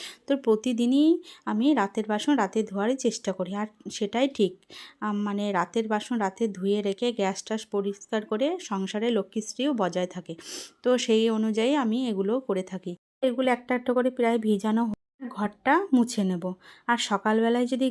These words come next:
ঘুম থেকে উঠে বাসি ঘরটা মুছে নেওয়ার চেষ্টা করবে সবাই বন্ধুরা, কারণ বাসি ঘর বেশিক্ষণ, আহ, পড়ে রা-, মানে ফেলে রাখতে নেয়। বাড়ির বেটা ছেলে বেড়ায়, তো আমি যত যাই হোক সকালবেলা উঠে আগে আমি ঘরটা মুছি। পুজো হয়তো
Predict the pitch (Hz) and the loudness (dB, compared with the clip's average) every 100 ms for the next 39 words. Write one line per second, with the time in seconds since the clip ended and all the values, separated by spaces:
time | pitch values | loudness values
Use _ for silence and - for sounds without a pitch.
0 | 233 214 208 185 196 196 226 254 247 254 | -2 -4 -4 -2 0 0 0 0 0 0
1 | 196 185 240 240 190 196 _ 247 240 214 | 0 -2 -2 -2 -2 -4 _ -2 0 -2
2 | - 214 220 226 202 196 196 190 196 196 | -4 -2 -2 -2 -4 -6 -6 -4 -4 -4
3 | - 214 185 214 214 190 180 190 277 - | -4 -4 -2 -2 -2 -2 -4 -4 -6 -8
4 | - - - 226 220 185 185 254 233 214 | -14 -14 -6 -2 2 2 0 -4 -4 0
5 | 240 214 196 214 - 277 330 - - - | 2 2 0 -4 0 2 2 -2 -18 -10
6 | 214 202 196 214 202 202 - 196 190 196 | -6 -4 -2 0 2 0 0 -4 -2 -2
7 | 202 196 - 240 247 202 - 202 185 202 | -2 -2 -2 0 4 2 2 -4 -2 -2
8 | 285 - - 240 226 233 220 208 214 220 | -6 -8 -8 -2 0 0 0 0 -2 -2
9 | 220 208 196 220 247 240 233 226 185 202 | -2 2 2 0 0 0 0 0 0 0
10 | 214 247 294 294 196 202 214 240 226 220 | -2 -2 -2 -4 -6 -4 -2 0 -2 -2
11 | 247 262 277 196 196 - 220 185 180 185 | -4 -2 -2 -2 -8 -6 -4 -4 -6 -8
12 | 185 247 262 262 262 | -6 -2 -2 -2 0